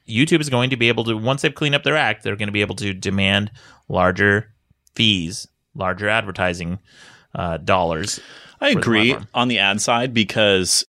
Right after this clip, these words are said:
Speaker 2: yes, YouTube is moving towards more premium, family-friendly content, and that will bolster C P Ms long term. But a big part of why T V is so lucrative still is a lot of that is subscription revenue.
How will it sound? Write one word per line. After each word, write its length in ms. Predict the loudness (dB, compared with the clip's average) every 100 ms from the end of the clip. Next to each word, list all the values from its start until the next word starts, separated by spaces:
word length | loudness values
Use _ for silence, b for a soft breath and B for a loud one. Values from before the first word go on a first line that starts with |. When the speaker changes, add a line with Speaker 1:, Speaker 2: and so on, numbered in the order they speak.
| _
Speaker 2:
yes, 500 | -2 2 2 2 0
YouTube 720 | -2 -4 2 2 2 2 2
is 180 | 2 2
moving 400 | 2 4 2 2
towards 540 | 0 2 2 2 -2
more 260 | 2 2 2
premium, 920 | -2 0 0 2 2 0 -2 -4 -6 -10 _ _ -6
family-friendly 600 | -4 -4 -4 -4 -4 -4
content, 500 | -4 -4 -4 -4 -4
and 140 | -2
that 200 | 0 0
will 420 | 0 2 4 2 0
bolster 680 | -8 -10 -6 -2 -2 -2 -4
C 160 | -4
P 160 | -2 0
Ms 220 | 0 0
long 220 | 0 0
term. 420 | 0 0 0 -2 -6 B B B B
But 420 | -2 2 4 2 -4 -8 -4
a 100 | 0
big 280 | 2 2 0
part 260 | 0 2
of 160 | 2 0 -4
why 320 | 0 2 2
T 280 | 0 0 0
V 200 | 2 2
is 100 | 2
so 140 | 2
lucrative 480 | 2 0 0 0 0
still 400 | 0 0 2 0 0
is 400 | 0 0 -2 -4
a 120 | -2
lot 160 | 0 2
of 40 |
that 120 | 0
is 100 | 0
subscription 440 | -4 -6 -4 -4 -4
revenue. 280 | -6 -6